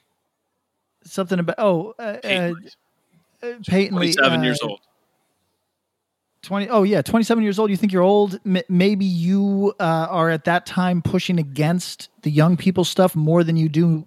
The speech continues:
Speaker 1: when you're even fucking in your thirties, you know, in your late, in your mid thirties. Like, certainly by the time I hit thirty years old, I did, I had no animosity towards young people shit, you know?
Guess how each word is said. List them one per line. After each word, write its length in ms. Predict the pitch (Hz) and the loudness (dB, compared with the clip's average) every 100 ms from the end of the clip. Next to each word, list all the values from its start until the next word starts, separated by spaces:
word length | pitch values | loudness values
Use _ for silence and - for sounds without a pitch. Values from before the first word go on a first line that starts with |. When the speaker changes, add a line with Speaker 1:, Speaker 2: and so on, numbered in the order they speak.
| _ 175 | _ -8
Speaker 1:
when 240 | 151 156 | 0 2
you're 140 | 160 | 2
even 460 | 156 170 156 156 147 - | 0 0 0 -2 -4 -6
fucking 500 | 165 - 165 165 190 | -6 -2 -2 -2 -2
in 100 | 165 | -2
your 100 | 170 | -2
thirties, 560 | - 196 190 104 - | 2 0 0 -6 -12
you 100 | 143 | -2
know, 160 | 151 170 | 0 0
in 100 | 151 | -2
your 100 | 147 | -2
late, 160 | 160 190 | -2 0
in 80 | |
your 100 | 156 | 0
mid 200 | 156 170 | 2 0
thirties. 220 | - 185 - - - - | 0 -2 -4 -18 -16 0
Like, 200 | 202 196 _ _ _ _ - | 0 0 _ _ _ _ -10
certainly 760 | - - 294 233 220 147 131 _ _ - | -2 2 2 2 2 2 -2 _ _ 0
by 120 | 175 | 0
the 60 | |
time 260 | 175 202 190 | 2 2 4
I 80 | 180 | 4
hit 160 | 180 | 2
thirty 240 | - 175 170 | 2 2 4
years 240 | 165 151 | 2 2
old, 340 | 151 139 110 - _ _ _ - | 2 0 -4 -12 _ _ _ -4
I 140 | 156 | -2
did, 380 | 147 160 156 147 _ _ _ - | 0 0 -2 -10 _ _ _ -2
I 100 | 165 | 2
had 200 | 170 156 | 2 2
no 360 | 165 170 180 | 2 4 4
animosity 680 | 180 160 151 147 147 - 139 | 2 0 0 -2 -4 -4 -8
towards 640 | 131 127 143 139 110 - _ 151 | -6 -2 -2 -2 -6 -14 _ -8
young 280 | 147 147 143 | 0 0 2
people 520 | - 147 139 123 113 _ - | -2 -2 -2 -2 -4 _ -6
shit, 360 | - 131 - _ _ _ _ - | -2 -2 -4 _ _ _ _ -4
you 120 | 185 | 2
know? 220 | 165 170 | 4 2